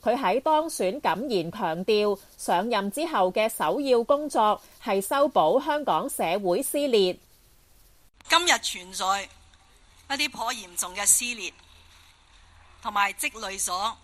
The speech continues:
Speaker 2: 一啲鬱結。我嘅首要工作就係去修補撕裂，同埋解開鬱結，團結大家向前。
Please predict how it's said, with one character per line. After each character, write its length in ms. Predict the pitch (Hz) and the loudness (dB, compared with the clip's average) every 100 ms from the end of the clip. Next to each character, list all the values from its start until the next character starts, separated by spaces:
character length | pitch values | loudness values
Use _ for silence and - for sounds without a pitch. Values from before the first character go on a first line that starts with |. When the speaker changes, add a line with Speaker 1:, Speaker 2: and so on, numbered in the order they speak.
| - - | -20 -14
Speaker 2:
一 60 | 220 | -6
啲 200 | 240 233 | -6 -2
鬱 120 | 233 - | -2 -4
結。 200 | 175 165 - - - - - - - - - - - - | -12 -12 -14 -20 -20 -20 -20 -20 -20 -20 -20 -20 -20 -12
我 160 | 214 247 | -4 0
嘅 100 | 262 | 2
首 340 | 247 214 233 | 2 0 -2
要 200 | 269 220 | -6 -10
工 260 | 214 247 262 | -8 -8 -6
作 280 | 233 185 180 - - - - - - - - | -2 -2 -2 -8 -20 -20 -20 -20 -20 -8 2
就 100 | 226 | 4
係 220 | 240 254 | 4 0
去 80 | 269 | 2
修 400 | - 302 302 302 | 4 4 0 -2
補 260 | 214 208 | -4 -2
撕 200 | 233 - 262 254 | 0 0 0 -4
裂， 200 | 196 165 - - - - - - - | -8 -10 -18 -20 -20 -20 -20 -20 -10
同 100 | 190 | -4
埋 140 | 180 | -4
解 120 | - | -2
開 560 | 160 196 226 233 233 214 - - - | -2 -2 -4 -6 -6 -8 -20 -20 -12
鬱 120 | 220 220 | -12 -10
結， 180 | - 160 - - - - - - - - - | -14 -14 -16 -20 -20 -20 -20 -20 -20 -10 -6
團 280 | 208 208 | -6 -6
結 160 | 214 247 | -4 -2
大 160 | - 196 | 2 2
家 220 | 185 240 | 4 2
向 240 | 226 190 196 | 0 -8 -6
前。 280 | - 160 | -8 -8